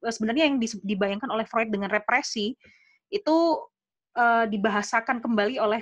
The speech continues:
Sullivan sebagai selective inattention. Jadi memang kita secara sadar itu tidak me-, apa ya, tidak memperhatikan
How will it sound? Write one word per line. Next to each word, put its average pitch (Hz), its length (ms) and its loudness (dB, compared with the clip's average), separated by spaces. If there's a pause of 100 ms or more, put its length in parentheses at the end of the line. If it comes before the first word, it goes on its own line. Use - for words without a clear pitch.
Sullivan 214 400 -2
sebagai 214 300 -4
selective 214 500 -6
inattention. 180 640 -8
Jadi 240 160 -2
memang 294 160 -4
kita 311 240 -4
secara 226 320 -2
sadar 220 560 -2 (400)
itu 294 480 0
tidak 240 400 2
me-, 220 480 0 (240)
apa 202 160 -4
ya, 185 160 -4
tidak 233 240 0
memperhatikan 240 640 0